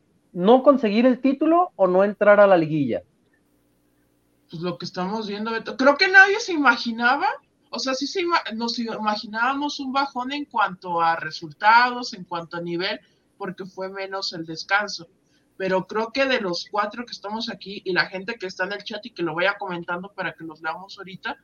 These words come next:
Speaker 2: creo que nadie se imaginaba que el torneo fuera de diez puntos hasta el momento, a falta de una
Speaker 1: Ujú.
Speaker 2: jornada, que no compitieran varios partidos y que fuera superado. Lo de la defensa, que se volvió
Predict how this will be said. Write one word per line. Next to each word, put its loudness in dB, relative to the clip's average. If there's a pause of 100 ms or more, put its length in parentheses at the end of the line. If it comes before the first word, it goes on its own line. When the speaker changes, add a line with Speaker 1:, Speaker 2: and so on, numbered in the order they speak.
(300)
Speaker 2:
creo -12
que -2
nadie 2
se -4
imaginaba -2
que -10
el -6 (200)
torneo -4
fuera -2 (340)
de -2
diez -2
puntos -8
hasta -8
el -10
momento, -10
a -4
falta -8
de -4
una -2
Speaker 1:
Ujú. -6
Speaker 2:
jornada, 0 (880)
que -2
no 2
compitieran 0
varios 6
partidos -6
y -12
que -8
fuera -2
superado. 4
Lo 0
de -2
la 2
defensa, -6
que -10
se -10
volvió -4